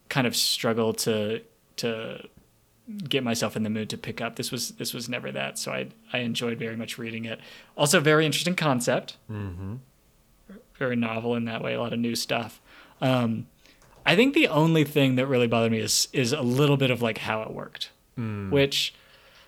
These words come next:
Speaker 1: I don't even necessarily know if that bothers me too much. Like, I don't even know if it would come up if we weren't doing this pod and talking about it so much.
Speaker 2: Mm-hmm.
Speaker 1: Um, so I don't know. Overall, pretty good.
Speaker 2: Oh, pretty good from Luke.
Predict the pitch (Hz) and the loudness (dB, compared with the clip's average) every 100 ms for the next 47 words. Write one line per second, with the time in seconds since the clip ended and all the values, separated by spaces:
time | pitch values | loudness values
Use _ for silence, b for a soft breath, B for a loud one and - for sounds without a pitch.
0 | b b - 196 269 294 285 226 220 - | b b 0 2 2 0 2 2 2 0
1 | 165 - - 131 139 185 196 196 196 202 | 0 2 2 2 2 2 4 4 2 2
2 | 196 - 180 - _ _ _ _ - 147 | 0 0 -2 -4 _ _ _ _ -12 0
3 | 151 156 160 165 151 143 - - 175 247 | 2 4 2 0 -2 -2 -6 -2 0 0
4 | 247 - - - _ - 135 147 180 190 | -2 -4 -4 -6 _ -2 4 4 6 4
5 | 151 143 147 123 - 131 117 117 117 - | 6 6 4 0 0 2 4 2 0 -2
6 | 110 110 113 120 110 107 107 - 113 110 | 0 0 -2 -2 0 0 -4 -6 -6 -4
7 | 110 - _ - - 117 143 135 143 147 | -6 -10 _ -16 -10 -6 -2 -2 0 -2
8 | 151 - 156 160 170 120 98 98 95 90 | -4 -4 -2 -2 -2 -2 -2 -4 -6 -10
9 | - - _ - 123 120 113 110 110 113 | -18 -20 _ -2 2 4 4 0 -4 -10
10 | - - _ _ _ _ _ - - 135 | -18 -20 _ _ _ _ _ -6 2 4
11 | 147 127 117 - 151 156 156 143 151 151 | 6 4 2 -2 2 4 4 6 4 2
12 | - _ _ _ _ _ _ - 277 311 | -6 _ _ _ _ _ _ -2 0 0
13 | 277 - _ _ _ _ _ _ - 113 | -2 -8 _ _ _ _ _ _ -6 -6
14 | - 107 120 131 165 226 - | -2 -2 -2 -2 -2 -2 -4